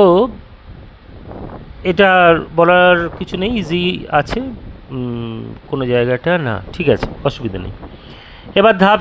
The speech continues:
ছয়, প্রমাণ অক্ষরেখা কত, কত? না, পঞ্চান্ন ডিগ্রি নর্থ, এই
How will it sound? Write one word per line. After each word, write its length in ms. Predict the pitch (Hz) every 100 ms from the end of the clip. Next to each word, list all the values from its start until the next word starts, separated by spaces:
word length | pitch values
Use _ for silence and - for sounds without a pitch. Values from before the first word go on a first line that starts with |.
| -
ছয়, 240 | 190 175 196
প্রমাণ 260 | 196 196 220 208
অক্ষরেখা 640 | 175 - 208 220 220 233 247 269 269 - - - -
কত, 140 | 190 240 247 -
কত? 140 | 185 - 262 220
না, 60 | 196
পঞ্চান্ন 280 | 196 190 202 196
ডিগ্রি 200 | 175 202 202
নর্থ, 220 | 180 196 - - - - - - - _ -
এই 100 | 190